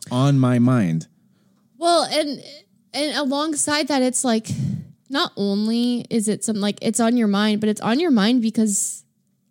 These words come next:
Speaker 2: I think you and I both believe that it's, I, I've, I, for lack of a better word, like, I feel like it's healing
Speaker 1: Mm-hmm.
Speaker 2: and it's helpful
Speaker 1: It's
Speaker 2: and
Speaker 1: good for
Speaker 2: it's
Speaker 1: everybody.
Speaker 2: necessary.
Speaker 1: Yeah.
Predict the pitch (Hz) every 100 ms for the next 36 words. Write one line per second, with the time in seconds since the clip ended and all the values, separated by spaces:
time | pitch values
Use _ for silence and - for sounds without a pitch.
0 | _ _ _ - 214 240 214 220 208 202
1 | 196 196 196 196 175 175 226 - 202 165
2 | - _ _ _ _ _ _ _ _ _
3 | _ - - - _ _ - 247 - -
4 | - - - _ _ _ _ _ _ _
5 | _ _ _ _ _ _ - 208 120 180
6 | 175 - - 208 202 190 202 208 190 180
7 | 170 185 190 180 180 196 196 202 185 190
8 | 196 - 202 202 262 302 320 202 175 165
9 | 165 214 202 185 - - - - - 196
10 | - 233 311 339 339 _ - 226 - 196
11 | 185 165 170 170 233 190 196 247 247 302
12 | 311 330 330 - 190 247